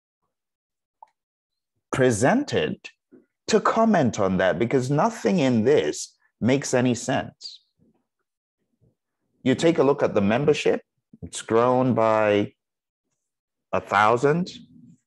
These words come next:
You take a look at the number of P M Ps and it's grown by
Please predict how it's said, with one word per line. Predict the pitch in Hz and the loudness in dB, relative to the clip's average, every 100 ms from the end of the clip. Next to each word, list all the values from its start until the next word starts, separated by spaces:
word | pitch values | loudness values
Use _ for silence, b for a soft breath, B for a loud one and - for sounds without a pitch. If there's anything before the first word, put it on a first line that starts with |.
| _ _ _ _ _ _ - | _ _ _ _ _ _ -2
You | |
take | 139 - 185 - | 0 0 0 2
a | |
look | 151 151 | 2 2
at | 127 | 0
the | 120 | 2
number | 113 139 135 | 2 2 0
of | - - | 0 -4
P | - 131 | -2 2
M | 131 127 | 2 0
Ps | - 123 139 | -2 0 2
and | 120 | 0
it's | 104 - | 0 -2
grown | - 113 131 127 | 0 2 2 0
by | 107 104 101 | 0 0 -2